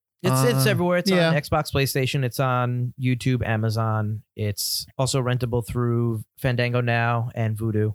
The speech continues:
Speaker 2: All right, cool.
Speaker 1: So there's plenty of places you
Speaker 2: Good.
Speaker 1: can get it.
Speaker 2: That's good. So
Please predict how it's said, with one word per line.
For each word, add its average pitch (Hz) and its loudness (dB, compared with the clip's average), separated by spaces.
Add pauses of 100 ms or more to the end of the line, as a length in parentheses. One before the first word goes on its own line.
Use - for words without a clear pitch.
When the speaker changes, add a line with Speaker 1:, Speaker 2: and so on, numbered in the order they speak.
Speaker 2:
All 208 2
right, 185 0
cool. 190 2
Speaker 1:
So 135 2
there's 147 -2
plenty 143 -2
of 135 -2
places 131 -2
you 127 -2
Speaker 2:
Good. 180 4
Speaker 1:
can - -2
get 101 -4
it. - -8 (180)
Speaker 2:
That's 190 0
good. 95 0
So 143 2